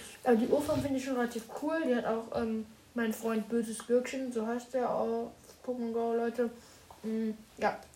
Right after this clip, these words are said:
ich finde halt Urform, die Urform von Giratina, die man auch mal raiden konnte, die ist richtig cool.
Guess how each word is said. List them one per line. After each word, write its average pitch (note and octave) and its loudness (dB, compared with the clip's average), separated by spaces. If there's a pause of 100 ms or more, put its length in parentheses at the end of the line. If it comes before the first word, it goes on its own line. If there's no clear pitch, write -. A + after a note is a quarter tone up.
(100)
ich - -16
finde A3 -2
halt G#3+ -2 (180)
Urform, A#3 2
die A3 -2
Urform A#3 0 (200)
von B3 0
Giratina, A#3 0 (320)
die A#3 -2
man G#3+ 2
auch G#3 2
mal G#3+ 0
raiden A3+ -2
konnte, A3+ -2
die G#3 -2
ist G#3 -6
richtig - -2 (140)
cool. - -10